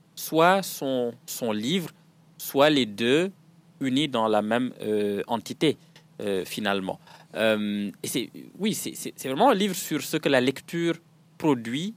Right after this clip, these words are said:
et sur les différentes interprétations po-, qu'un, possibles qu'un livre peut déclencher. Euh, donc oui, c'est les, les, c'est, c'est, c'est vraiment sur les, les, les conséquences de, d'un éblouissement, les conséquences d'un bouleversement,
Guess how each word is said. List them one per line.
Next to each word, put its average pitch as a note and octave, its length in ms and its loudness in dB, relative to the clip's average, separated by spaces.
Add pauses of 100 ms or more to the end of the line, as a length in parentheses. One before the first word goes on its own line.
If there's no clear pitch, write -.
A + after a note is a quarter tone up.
(140)
et B2+ 80 -4
sur E3+ 280 -2
les B2 240 0
différentes E3+ 840 -4 (120)
interprétations C3 1040 -2 (520)
po-, - 140 -6 (400)
qu'un, B2 360 2
possibles F3+ 480 -2 (140)
qu'un C3+ 180 2
livre D3 360 -2 (520)
peut F#3 120 2
déclencher. B2+ 680 0 (520)
Euh, G#2 1080 2
donc A#2 280 -2
oui, A3 120 2
c'est A#2+ 160 -4
les, G#2+ 180 0
les, F#2+ 280 -6
c'est, - 240 -12
c'est, - 200 -14
c'est - 200 -10
vraiment C#3+ 280 -2
sur C#3 220 -6
les, G#2+ 160 -2
les, G#2+ 200 -6
les G#2+ 120 -6
conséquences D#3 720 -2
de, A#2 140 -4
d'un A#2 260 -2
éblouissement, B2 720 0
les A#2 220 -2
conséquences B2 560 -4
d'un G#2+ 160 -6
bouleversement, B2 760 0